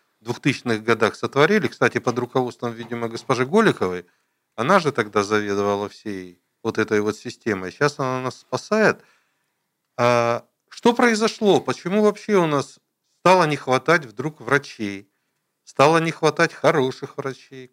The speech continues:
Куда-то пропали звёзды врачебные. Ну, в общем, как-то население чувствует, что что-то в нашей медицине случилось не то. И вот щас эта вот пандемия –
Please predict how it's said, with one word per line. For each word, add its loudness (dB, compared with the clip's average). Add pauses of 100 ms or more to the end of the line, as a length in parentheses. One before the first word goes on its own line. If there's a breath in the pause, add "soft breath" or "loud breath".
(120)
Куда-то 2
пропали 0
звёзды 0
врачебные. -4 (840)
Ну, 4
в 2
общем, 0
как-то 0
население 0
чувствует, -2
что -20
что-то -2
в -8
нашей 0
медицине -4
случилось -4
не 0
то. 0 (600)
И 2
вот 2
щас 0
эта -4
вот -2
пандемия – 0